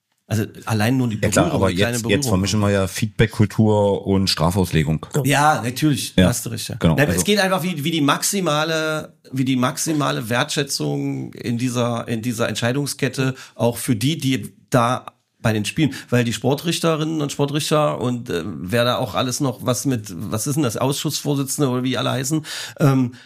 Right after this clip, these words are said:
Speaker 1: die, die stehen ja nicht da auf dem Platz. Weißt du, was ich meine?
Speaker 2: Ja.
Speaker 1: So, und die Schiedsrichterin st-, muss,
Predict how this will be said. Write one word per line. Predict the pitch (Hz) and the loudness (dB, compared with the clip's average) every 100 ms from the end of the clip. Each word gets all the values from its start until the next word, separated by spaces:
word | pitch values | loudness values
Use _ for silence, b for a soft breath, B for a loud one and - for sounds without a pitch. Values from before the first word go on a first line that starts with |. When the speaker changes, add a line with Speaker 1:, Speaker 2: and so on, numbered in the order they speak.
| B | B
Speaker 1:
die, | 131 123 139 135 131 - - - - | -6 0 4 4 2 -6 -12 -10 -10
die | - 117 156 190 190 - | -2 2 4 4 2 -2
stehen | - 156 147 | 0 2 4
ja | 147 | 2
nicht | 143 - | 0 2
da | 131 | 2
auf | 120 120 | 2 -2
dem | 107 | -2
Platz. | 98 151 165 - _ _ - | 0 0 0 -10 _ _ 0
Weißt | 123 190 | 2 2
du, | |
was | 185 | 0
ich | 190 | 0
meine? | 185 233 - _ - | -2 -2 -8 _ -2
Speaker 2:
Ja. | 85 139 | 0 2
Speaker 1:
So, | 139 143 113 B B | 2 2 0 B B
und | 120 | 0
die | |
Schiedsrichterin | - 160 175 185 185 165 - | 2 0 0 0 0 0 -2
st-, | - - | -4 -2
muss, | 151 175 - | 0 0 -4